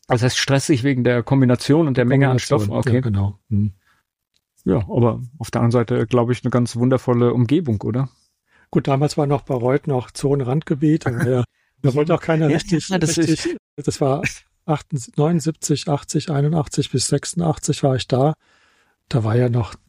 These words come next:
Speaker 2: Zonenrandgebiet, das war der letzte Ort vor der Grenze.
Speaker 1: Ende der Welt quasi, ja?
Speaker 2: <laughs>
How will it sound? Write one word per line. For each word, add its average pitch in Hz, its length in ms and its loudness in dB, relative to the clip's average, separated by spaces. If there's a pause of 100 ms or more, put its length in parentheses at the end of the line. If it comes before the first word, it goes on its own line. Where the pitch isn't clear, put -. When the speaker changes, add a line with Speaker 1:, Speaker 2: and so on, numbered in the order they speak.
(120)
Speaker 2:
Zonenrandgebiet, 131 920 0
das - 200 -4
war 123 120 0
der 127 100 -2
letzte 131 360 0
Ort 135 220 0
vor 156 140 0
der 135 100 -2
Grenze. 139 440 -2 (320)
Speaker 1:
Ende 151 200 2
der 135 140 2
Welt 139 220 0
quasi, 117 320 0
ja? - 120 2 (160)
Speaker 2:
<laughs> 151 400 2